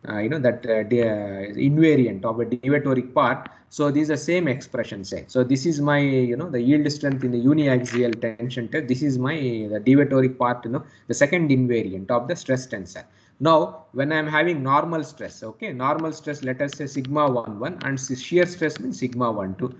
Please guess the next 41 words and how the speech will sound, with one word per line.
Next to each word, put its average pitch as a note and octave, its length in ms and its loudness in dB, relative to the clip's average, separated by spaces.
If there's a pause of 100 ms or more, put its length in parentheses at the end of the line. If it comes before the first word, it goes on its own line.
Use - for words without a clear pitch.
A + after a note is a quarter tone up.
(240)
All E3 340 6
other E3+ 160 0
stresses D#3 460 -8
are F3 120 -4
zero. A#2+ 440 -8
So C3+ 180 -4
now D#3 160 2
what D3+ 180 4
happens D#3+ 380 -2
to C#3+ 80 -10
this C#3+ 180 -4
formula? C3+ 760 0 (340)
Yeah, G#2 160 -12
sigma D#3 400 0
one D#3 240 2
one D#3+ 160 0
is D#3 160 0
no, C3 300 0
it A#2+ 180 -2
is C3+ 140 0
not D3 200 0
zero. A#2 400 -4 (300)
So C#3 320 2
this D3 220 -2
is D#3+ 240 0
zero, B2 440 2 (280)
this C3+ 200 -2
is E3+ 140 2
zero, A#2+ 440 2
this C3 220 -2
is D#3+ 140 2
zero, A#2+ 640 2
then B2+ 300 2
this C#3 140 0
is D#3+ 180 2
zero, B2 400 2
but B2+ 280 -2
this C#3+ 140 2
is C#3+ 120 0
not C#3+ 240 2
zero, A#2+ 460 -4